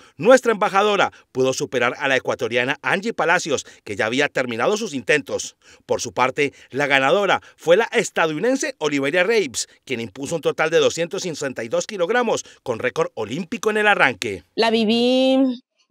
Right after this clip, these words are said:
Speaker 2: eh, digamos, eh, segura, eh, confiando de que podía hacer cada movimiento. Em, el, de verdad creo que, em, gracias a la parte psicológica que también me ayudó mucho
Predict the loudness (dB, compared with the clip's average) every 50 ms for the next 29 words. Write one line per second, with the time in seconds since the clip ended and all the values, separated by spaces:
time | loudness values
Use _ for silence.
0 | -20 _ _ -4 -2 0 2 2 2 2 2 2 2 2 2 2 2 2 2 2
1 | 2 2 2 2 2 0 0 -2 -6 -10 _ _ _ _ -2 0 0 0 0 -2
2 | 0 2 0 2 4 4 4 4 4 2 -2 -4 -10 _ _ _ -8 -4 -2 -2
3 | -2 -2 -2 -2 -2 -2 -4 -6 -4 -4 -4 -4 -2 -2 -2 -2 0 0 2 2
4 | 2 2 0 -2 -6 -6 -4 -2 -2 0 0 2 2 2 0 0 0 -2 -2 -2
5 | -2 -2 -4 -6 -6 -10 -12 -14 -18 -20 -20 -18 _ -8 -6 -2 0 0 0 0
6 | 0 -2 0 0 0 0 0 0 0 0 0 0 0 0 0 -2 -2 0 0 2
7 | 2 2 2 2 2 0 0 0 0 0 -2 -2 -2 -4 -6 -6 -6 -6 -8 -10
8 | -10 -10 -6 -2 -2 0 0 0 -2 -2 -4 -6 -6 -8 -8 -2 0 2 2 2
9 | 0 0 -2 -4 -2 -2 0 -2 -2 -2 _ -2 0 0 0 0 -2 -2 -4 -6
10 | -8 -14 _ _ _ _ -20 -20 -20 -18 -8 -4 -2 0 0 0 0 0 -2 -2
11 | -4 -6 -6 -8 -8 -10 -12 -14 -16 -20 -16 -8 -4 0 0 0 0 0 2 2
12 | 2 2 2 2 2 2 2 0 0 -2 -4 -6 -4 -4 -4 -2 -2 -2 -2 -2
13 | -2 -2 -2 0 -2 -4 0 0 0 2 2 2 2 2 0 0 -4 -4 -4 -4
14 | -8 -6 -6 -4 -4 -4 -2 -2 -2 -2 0 0 0 0 0 0 0 0 0 0
15 | 0 0 -2 -2 -2 -2 -2 -2 -2 -6